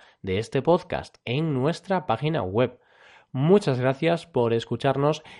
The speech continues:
y por mandarnos esos comentarios tan positivos que nos mandáis.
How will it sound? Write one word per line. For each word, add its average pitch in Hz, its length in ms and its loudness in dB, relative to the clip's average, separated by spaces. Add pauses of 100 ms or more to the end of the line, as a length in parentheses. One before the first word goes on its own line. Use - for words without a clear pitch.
y 165 140 -2
por 160 260 2
mandarnos 156 760 0
esos 185 380 -6
comentarios 110 880 -2
tan 107 240 -6
positivos 131 680 0
que 104 220 -6
nos 92 220 -8
mandáis. 90 540 -4